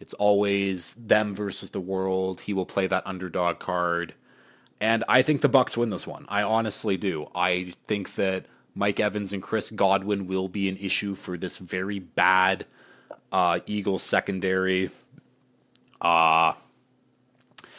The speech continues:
and I think the big issue with the Eagles in this game is their offense is going to be banged up, 'cause usually the big hole in the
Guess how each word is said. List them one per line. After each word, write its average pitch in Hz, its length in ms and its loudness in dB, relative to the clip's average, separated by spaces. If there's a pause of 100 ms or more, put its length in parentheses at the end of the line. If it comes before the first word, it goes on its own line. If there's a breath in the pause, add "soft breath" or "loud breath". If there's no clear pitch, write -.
(160 loud breath)
and 107 100 0
I 127 140 8
think 143 180 2
the 123 80 2
big 123 220 6
issue 104 320 2
with 95 160 0
the 98 180 -4
Eagles 123 300 0
in 82 80 -8
this 80 180 -4
game 78 340 -8
is 87 280 -4
their 95 180 -4
offense 90 600 0
is 90 200 -8
going 87 320 -6
to 87 160 -8
be 80 460 -10 (600 soft breath)
banged 104 360 2
up, 123 240 0
'cause 87 180 -4
usually 95 540 -2
the 87 240 -6
big 107 180 0
hole 110 480 2
in 92 220 -6
the 85 400 -6